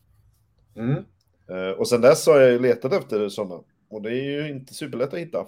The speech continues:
Speaker 2: Det finns ju inga liksom direkt på hyllan, så att säga.
Speaker 1: Nej, det finns i beställningssortimentet, men det är som du säger, det är inte vanligt, eh, alls på något sätt.
Speaker 2: Ja, exakt.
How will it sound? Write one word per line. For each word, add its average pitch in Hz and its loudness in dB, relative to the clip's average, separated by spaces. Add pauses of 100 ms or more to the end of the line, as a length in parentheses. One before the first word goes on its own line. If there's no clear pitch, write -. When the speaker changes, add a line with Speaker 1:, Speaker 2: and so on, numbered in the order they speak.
(120)
Speaker 2:
Det 113 -12
finns 107 -10
ju 113 -8
inga 107 -6
liksom 98 -8
direkt 95 -8 (160)
på 87 -8
hyllan, 101 -6
så - -20
att - -20
säga. - -20 (1400)
Speaker 1:
Nej, 123 0
det 143 2
finns 143 -6
i 156 -10
beställningssortimentet, 127 -4
men 113 -6
det 117 -6
är 113 -6
som 131 -2
du 120 -2
säger, 123 0
det 104 -6
är 120 -2
inte 135 -8
vanligt, 104 -8
eh, 101 -6
alls - -8
på 110 -14
något 101 -18
sätt. 131 -10 (420)
Speaker 2:
Ja, 120 -12
exakt. - -18